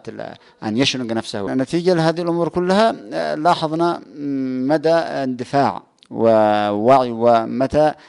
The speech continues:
آه، مدى تحمس المواطنين في دفع أبنائهم وتحمس الأمهات كذلك لدفع أبنائهم وبناتهم إلى هذه، آه، المراكز. هم يشعرون حقيقة ب مقدار، آه، الفارق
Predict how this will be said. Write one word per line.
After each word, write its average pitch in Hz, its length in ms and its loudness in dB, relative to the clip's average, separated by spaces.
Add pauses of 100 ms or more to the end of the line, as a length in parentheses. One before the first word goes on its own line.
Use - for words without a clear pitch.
(140)
آه، 127 200 2
مدى 143 440 2
تحمس 151 680 0
المواطنين 143 640 2
في 120 140 -6
دفع 127 320 2
أبنائهم 117 460 2
وتحمس 107 400 -4
الأمهات 123 380 -2
كذلك 135 480 0
لدفع 104 280 -6
أبنائهم 117 440 -2
وبناتهم 110 520 -2
إلى 107 100 0
هذه، 117 320 -2 (320)
آه، 117 320 0
المراكز. 117 440 -2 (380)
هم 190 140 0
يشعرون 185 440 0
حقيقة 135 520 -4
ب 117 340 0 (500)
مقدار، 123 680 2 (240)
آه، 107 720 -2
الفارق 117 460 -2